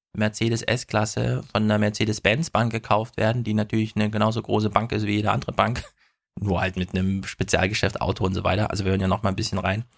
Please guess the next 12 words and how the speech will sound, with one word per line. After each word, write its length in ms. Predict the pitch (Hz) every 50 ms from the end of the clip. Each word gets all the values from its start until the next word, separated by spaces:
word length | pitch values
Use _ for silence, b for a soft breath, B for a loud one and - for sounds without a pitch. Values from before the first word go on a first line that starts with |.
| b b b b b _ _ _ _ _ - -
weil 120 | 107 110
so 100 | 110 113
einen 120 | 110 107
richtigen 360 | 95 - 117 131 - - - -
Umgang 440 | - 120 120 - 151 127 123 120
mit 140 | 113 123 -
Finanzmärkten 600 | - - 110 101 117 123 - 117 113 117 - 120
haben 120 | 123 127 127
sie 60 | 123
ja 60 | -
nicht 140 | 127 123 -
gefunden. 380 | - - - 117 98 95 -